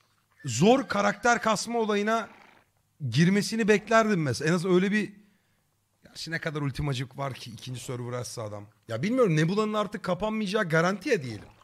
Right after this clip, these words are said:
Ben karaktere emek veririm abi. İki ay oynarım, üç ay oynarım yani kasmak için. Bir de milletin işi gücü var. Evli barklı. Anlıyorum, çok iyi anlıyorum. Hala Animal Taming zor diyorsunuz.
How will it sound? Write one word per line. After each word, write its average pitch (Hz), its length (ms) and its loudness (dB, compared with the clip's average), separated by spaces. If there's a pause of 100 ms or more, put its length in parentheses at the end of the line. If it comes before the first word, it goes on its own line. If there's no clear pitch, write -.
(380)
Ben 175 200 -2
karaktere 208 520 -2
emek 214 300 -2
veririm 208 320 -4
abi. 165 300 -4
İki 175 200 -6
ay 180 80 -4
oynarım, 170 380 2
üç - 140 -8
ay 165 60 -6
oynarım 156 400 -6
yani 107 360 -10
kasmak 113 420 -10
için. - 180 -18 (840)
Bir 180 120 -6
de 262 100 -2
milletin 233 360 -4
işi 220 220 -4
gücü 208 220 0
var. 147 140 0
Evli 170 320 2
barklı. 120 480 -4
Anlıyorum, 160 480 0
çok - 280 -10
iyi 127 80 -4
anlıyorum. 92 380 -8 (1200)
Hala 202 340 2
Animal 196 260 4
Taming 190 360 2
zor 175 280 4
diyorsunuz. 143 540 -4